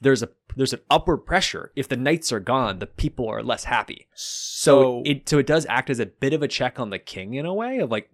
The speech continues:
Speaker 2: I see what
Speaker 1: don't,
Speaker 2: you're saying.
Speaker 1: don't send them out to war 'cause we kinda
Speaker 2: Yeah.
Speaker 1: want them here. But that's also what they're trained for and best at. But they're also
Speaker 2: Interesting.
Speaker 1: very good at this side of things. So it could be, oh, you need adventurers. You need someone to go deal with a problem that would be, like, very much like a D and D party,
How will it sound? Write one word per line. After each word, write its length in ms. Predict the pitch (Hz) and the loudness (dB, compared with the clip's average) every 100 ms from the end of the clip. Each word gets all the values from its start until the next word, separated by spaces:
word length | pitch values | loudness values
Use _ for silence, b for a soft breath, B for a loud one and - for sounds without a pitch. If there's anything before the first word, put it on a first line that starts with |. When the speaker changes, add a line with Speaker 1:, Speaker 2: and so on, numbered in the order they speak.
| - | -12
Speaker 2:
I 120 | 104 | -10
see 140 | 101 202 | -2 2
what 40 | 247 | 2
Speaker 1:
don't, 80 | 254 | 0
Speaker 2:
you're 80 | 139 | 0
saying. 60 | |
Speaker 1:
don't 200 | 196 277 262 | 2 2 2
send 220 | 233 208 | 0 2
them 80 | 185 | 0
out 140 | 156 | 0
to 80 | 147 | -4
war 260 | 165 202 - | -2 -4 -4
'cause 160 | 139 | -6
we 80 | 147 | -6
kinda 340 | - 202 254 240 | -4 -2 0 2
Speaker 2:
Yeah. 40 | |
Speaker 1:
want 220 | 160 135 | 0 -2
them 100 | 113 | -6
here. 380 | 110 151 127 104 b b b b | -8 -4 -4 -4 b b b b
But 120 | 127 | 0
that's 160 | 139 - | 0 0
also 320 | 160 180 180 151 | 0 2 4 4
what 240 | 143 139 | 4 4
they're 120 | 120 | -2
trained 320 | - 131 123 | -2 -6 -6
for 220 | - 107 101 | -4 -4 -4
and 160 | 95 | -2
best 300 | 117 143 - | -2 -2 -4
at. 200 | 220 233 - | -6 -8 -10
But 320 | 107 107 104 | -10 -6 -2
they're 140 | 160 147 | 2 4
also 200 | 151 160 | 4 2
Speaker 2:
Interesting. 120 | 131 123 | 0 2
Speaker 1:
very 200 | 139 156 | 2 0
good 200 | 127 127 | 0 0
at 160 | 120 - | 0 -4
this 180 | 180 - | -6 -4
side 200 | 113 101 | -4 -4
of 80 | 95 | -6
things. 260 | 104 95 | -10 -8
So 120 | - 143 | -4 -4
it 100 | - | -2
could 200 | 190 156 | -6 -2
be, 260 | 139 123 b b b b _ 143 | -4 -6 b b b b _ -2
oh, 100 | 135 | -2
you 180 | 123 | -2
need 140 | 139 123 | -2 -2
adventurers. 840 | 98 120 202 - 87 82 87 - - | -2 -4 -4 -6 -8 -10 -12 -14 -10
You 100 | 127 | -8
need 120 | 139 | -6
someone 200 | 147 127 | -4 -4
to 60 | 113 | -4
go 100 | 110 | -6
deal 220 | 101 110 | -4 -4
with 140 | 101 98 | -4 -6
a 40 | |
problem 480 | - 98 95 98 92 b b b | -6 -4 -4 -8 -10 b b b
that 200 | 104 - | -10 -10
would 80 | 110 | -8
be, 120 | 101 95 | -8 -8
like, 180 | 90 | -10
very 160 | 95 98 | -10 -10
much 180 | 92 92 | -10 -12
like 120 | - | -12
a 40 | |
D 200 | 85 85 | -12 -10
and 120 | 73 82 | -10 -6
D 140 | 214 | -6
party, 460 | - - - - | -6 -8 -10 -12